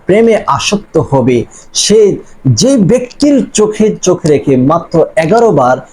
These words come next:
এই ছোট্ট দোয়াটি পড়ুন, শত্রু হোক, দুশ্মন হোক, ভালোবাসার মানুষ হোক, সবাই আপনার আয়ত্তে চলে আসবে। আপনার চোখের ইশারাতে উঠবে, বসবে, নাচবে, শুইবে,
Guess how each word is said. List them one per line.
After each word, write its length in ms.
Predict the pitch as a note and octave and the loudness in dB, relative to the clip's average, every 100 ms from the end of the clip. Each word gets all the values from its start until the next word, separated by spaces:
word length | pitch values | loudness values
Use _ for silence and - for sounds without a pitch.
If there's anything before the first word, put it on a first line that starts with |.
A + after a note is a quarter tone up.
| - | -6
এই 140 | D3+ C3+ - | -2 -2 -2
ছোট্ট 300 | G3+ G#3 F#3+ | -4 -2 -2
দোয়াটি 440 | D3 C#3 C3+ A#2 - | 0 0 -2 -4 -2
পড়ুন, 360 | E3 C4+ E3+ - _ _ | 0 0 0 -4 _ _
শত্রু 540 | - - G#3+ - G3+ | -4 -4 -4 -4 -2
হোক, 300 | D#3+ G3+ A3+ - - _ | 0 0 -2 -4 -20 _
দুশ্মন 520 | B2 F#3 G3+ - E3+ D3+ | 0 2 0 -2 0 0
হোক, 360 | G#2 B2+ G#2 - _ - | 0 -2 -2 -8 _ -6
ভালোবাসার 680 | F#2+ E3 F#3+ E3+ D3 - C3+ | -2 0 0 0 0 -2 0
মানুষ 680 | B2 A#2+ C#3+ A#3+ - - C3 | 2 2 2 0 -2 -4 -2
হোক, 160 | G#2+ - _ _ | -4 -6 _ _
সবাই 540 | - - C#3+ C3 A#2+ G2+ - | -6 -2 0 0 0 -2 -6
আপনার 580 | C3+ - C3 A#2 A2 - - - - | -8 -4 -2 0 -2 -6 -14 -20 -6
আয়ত্তে 500 | C3 D3 G3+ - F3+ | -2 -2 -2 -2 -4
চলে 260 | - C#3 B2 | 0 0 2
আসবে। 460 | A2+ G2 A2+ G2+ - _ _ _ | 0 0 -2 -4 -6 _ _ _
আপনার 560 | D3 E3 - G3 E3 - | -6 -6 -4 -2 -2 -4
চোখের 340 | - B3+ - B3+ | -2 -2 -2 -2
ইশারাতে 640 | A3 - F#3+ E3+ D3 A2+ - _ _ - | 0 0 0 0 0 -2 -6 _ _ -2
উঠবে, 560 | A3 C#3 D#3 C#3 G2+ - - - A2+ | 0 0 0 0 -2 -6 -16 -8 -2
বসবে, 560 | A3 F#3 D#3 E3 C3 - - _ _ _ | 0 0 0 2 0 -2 -10 _ _ _
নাচবে, 640 | D#3 B3 B3+ B3 G#3+ D3+ - - _ _ | -2 0 0 0 2 0 -2 -12 _ _
শুইবে, 680 | - - C#4+ C#4 G#3 F3 A#2 | -6 -2 2 2 2 2 0